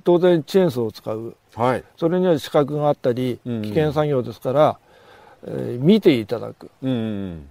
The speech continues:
Speaker 1: そしてストレスを、うー、なるべくここで、えー、紹介していただく。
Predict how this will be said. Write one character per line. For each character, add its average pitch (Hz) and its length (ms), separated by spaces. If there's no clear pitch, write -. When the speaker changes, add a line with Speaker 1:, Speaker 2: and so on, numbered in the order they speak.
Speaker 1:
そ 147 100
し 135 100
て 170 200
ス - 140
ト 214 120
レ 202 120
ス - 120
を、 127 360
う 135 60
ー、 120 920
な 127 120
る 143 100
べ 175 140
く 135 220
こ - 60
こ 135 120
で、 123 280
え - 40
ー、 123 220
紹 127 400
介 139 200
し - 80
て 135 180
い 120 60
た 123 140
だ 117 160
く。 120 240